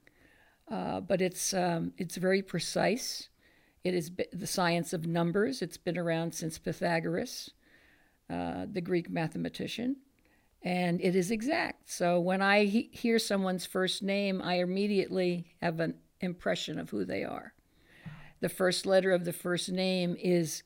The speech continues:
very characteristic of who they are. So I can analyze it. Also, there's time frames when you should be doing things as opposed to don't do it, because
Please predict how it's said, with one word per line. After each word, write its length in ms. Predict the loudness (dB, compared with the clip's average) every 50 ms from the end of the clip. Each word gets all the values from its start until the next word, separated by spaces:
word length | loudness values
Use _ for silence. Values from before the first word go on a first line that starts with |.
| _ -2
very 300 | 2 2 2 2 2 -2
characteristic 840 | -2 -2 0 0 0 -2 -4 -6 -4 -4 -4 -4 -6 -8 -10 -8 -8
of 120 | -8 -8
who 120 | -6 -8 -6
they 180 | -6 -6 -6
are. 280 | -6 -8 -8 -10 -14 -18 -20 _ _ _ -20 -20 -20 -20 -20 _
So 200 | -8 -2 0 2
I 60 | 2
can 180 | 2 2 -2 -2
analyze 580 | 0 0 0 0 0 0 0 0 0 -2 -2 -2
it. 100 | 0 2
Also, 360 | 4 4 4 4 4 2 2
there's 240 | 2 2 0 0 -2
time 400 | -4 -2 0 2 4 4 4 4
frames 640 | 2 2 0 2 2 2 2 0 -2 -4 -6 -10 -12 -16 -20 -20 -20 -10 _
when 240 | 0 0 2 2 2
you 100 | 0 0
should 320 | 0 2 4 4 4 4
be 140 | 2 0 0
doing 300 | 0 -2 -2 -2 -2 -4
things 440 | -4 -4 -2 -2 -2 -2 -2 -4 -4
as 220 | -6 -4 -4 -6
opposed 480 | -6 -4 -4 -4 -4 -4 -4 -8 -10 -8
to 160 | -8 -6 -6
don't 400 | -6 -2 0 0 0 0 -2 -4
do 160 | -8 -8 -8
it, 320 | -8 -10 -14 _ -20 -20 -20 _ _ _ _ -20 -20 -20 -20 -20 -8 _
because 560 | -4 -4 -2 0 2 2 2 2 0 -2 -4